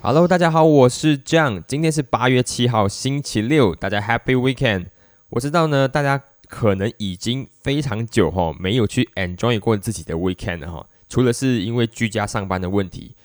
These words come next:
再来又是我们的社交活动已经全面被禁止了嘛，所以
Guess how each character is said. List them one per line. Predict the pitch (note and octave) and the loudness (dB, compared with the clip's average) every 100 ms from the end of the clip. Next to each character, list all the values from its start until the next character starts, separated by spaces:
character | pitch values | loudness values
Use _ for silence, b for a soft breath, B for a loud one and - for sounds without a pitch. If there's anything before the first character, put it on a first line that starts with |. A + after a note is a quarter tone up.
| b | b
再 | - | -2
来 | A2+ G2 | 0 2
又 | G#2+ | 2
是 | G#2+ A#2 | 0 0
我 | G2 | -2
们 | F2+ F2 | -2 -4
的 | F2+ F2+ | -2 -2
社 | - A#2 | -2 0
交 | A2+ | 0
活 | G#2+ F#2 | 0 -2
动 | G#2+ G2+ | -2 -4
已 | F2+ | -6
经 | F#2+ | -10
全 | G2+ G#2 | -6 -4
面 | G2+ | -4
被 | G2 | -6
禁 | G#2 B2 F#2+ | -6 -6 -8
止 | - | -10
了 | C2+ | -12
嘛， | C#2 C2 | -10 -12
所 | - | 0
以 | A2 | 0